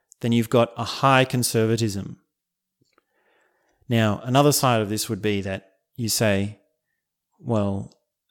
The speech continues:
choosing just one would be closed-mindedness. Shouldn't you just be open to all paradigms?"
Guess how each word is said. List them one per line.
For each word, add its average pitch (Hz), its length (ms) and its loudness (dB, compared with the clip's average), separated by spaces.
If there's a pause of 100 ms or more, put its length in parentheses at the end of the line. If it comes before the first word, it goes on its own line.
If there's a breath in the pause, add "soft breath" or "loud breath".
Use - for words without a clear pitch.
(500)
choosing 131 400 2
just 117 220 -6
one 117 260 0
would 104 120 -2
be 104 100 -4
closed-mindedness. 113 1300 0 (800)
Shouldn't 120 320 -2
you 117 80 -2
just 110 200 -2
be 104 140 0
open 107 280 2
to 101 80 -6
all 120 280 4
paradigms?" 98 800 -6